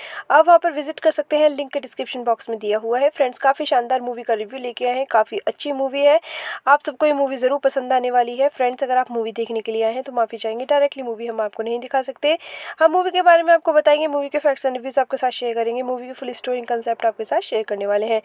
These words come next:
फ्रेंड्स, मूवी का नाम है Fast and Furious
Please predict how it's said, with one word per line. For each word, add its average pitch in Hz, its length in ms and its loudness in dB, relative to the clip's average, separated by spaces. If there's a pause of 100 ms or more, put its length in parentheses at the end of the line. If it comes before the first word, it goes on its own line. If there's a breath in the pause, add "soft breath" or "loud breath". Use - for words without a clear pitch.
(400 loud breath)
फ्रेंड्स, 349 260 6
मूवी 330 220 0
का 339 100 6
नाम 320 220 6
है 330 180 2 (840 loud breath)
Fast 359 340 6 (100)
and 285 240 4
Furious 285 520 2